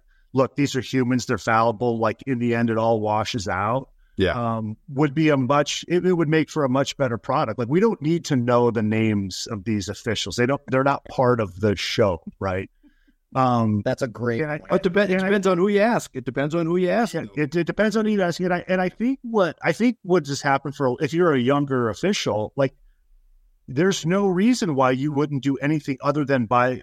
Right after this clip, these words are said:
Speaker 1: the book. And that means the way that you interact with players and coaches. And, you know, I, I, and maybe this is kind of like a little bit like the nostalgia coming out, but I kind of, like, look back in the day when you had Steve Giabbi or Jess Kersey or some of these guys,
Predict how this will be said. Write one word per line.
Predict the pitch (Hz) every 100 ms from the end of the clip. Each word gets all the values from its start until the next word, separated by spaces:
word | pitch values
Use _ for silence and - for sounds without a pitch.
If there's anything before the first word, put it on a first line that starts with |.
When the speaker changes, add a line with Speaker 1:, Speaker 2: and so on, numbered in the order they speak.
| -
Speaker 1:
the | 123
book. | 107 175 - _ _ _ _
And | - 131 127 120 113 110 _ _ _ -
that | 131 139 143
means | 139 135 -
the | - 127
way | 131 139
that | 143
you | 135
interact | 139 131 127 123
with | 127 -
players | 160 151 107 92 -
and | - _
coaches. | 151 151 - 196 185 -
And, | 123 120 113 _ _ _ _ _
you | 147
know, | 139 139
I, | 143 -
I, | 131 170 196 196 156 139 -
and | 170 156
maybe | 147 156 143
this | 127 -
is | 127
kind | - 123
of | 113
like | 110 104
a |
little | 107 104
bit | 92 95
like | 101 95
the | 101
nostalgia | 98 - 104 104
coming | 104 107 101
out, | 127
but | 131
I | 135
kind | - 160
of, | 139 110
like, | 123 -
look | 131 135
back | 127 123 -
in |
the | 120
day | 107 120
when | 117 113
you | 117
had | 120 120
Steve | - - 123
Giabbi | 104 117 110 113 98 104 101
or | 104
Jess | - 123 -
Kersey | - 117 - 110
or |
some | 95 123
of | 107
these | 120 135
guys, | - 95 92 95 95